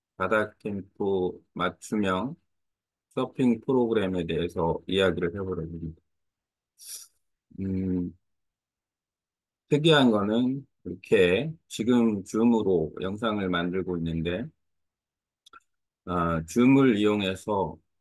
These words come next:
온라인으로 사십 분 정도, 어, 기본적인 안전교육, 그다음에 서핑을 하기 위해서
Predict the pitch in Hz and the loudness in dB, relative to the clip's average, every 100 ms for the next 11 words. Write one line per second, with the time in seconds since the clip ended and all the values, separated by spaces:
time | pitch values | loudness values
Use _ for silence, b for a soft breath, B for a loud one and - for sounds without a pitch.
0 | _ _ - 95 107 120 117 113 101 90 | _ _ -8 -4 0 2 2 0 0 0
1 | 85 123 - _ _ _ _ _ _ _ | 0 -4 -16 _ _ _ _ _ _ _
2 | _ _ _ _ _ - - 117 120 - | _ _ _ _ _ -16 -2 0 0 -6
3 | - 127 120 110 101 95 98 131 160 160 | -6 -2 -2 -2 -6 -6 -2 -2 -2 -8
4 | _ _ _ _ _ _ _ _ _ 80 | _ _ _ _ _ _ _ _ _ -10
5 | 80 80 78 82 _ _ _ _ _ _ | -8 -8 -10 _ _ _ _ _ _ _
6 | _ _ _ _ _ _ _ _ - 113 | _ _ _ _ _ _ _ _ -4 2
7 | 131 127 120 117 117 107 - - 95 104 | 2 4 2 0 -4 -6 -8 -4 -2 -2
8 | 117 117 110 104 101 117 151 _ _ _ | 0 0 0 -2 -2 -2 -6 _ _ _
9 | - 98 98 98 95 98 110 110 - 156 | -8 -2 0 0 -4 -6 -6 -6 -4 -6
10 | 160 - 170 165 165 160 147 - _ - | -6 -6 -2 -2 0 -2 -4 -8 _ -6
11 | 156 165 110 104 92 101 85 92 | -2 0 0 -2 -2 -2 -2 -2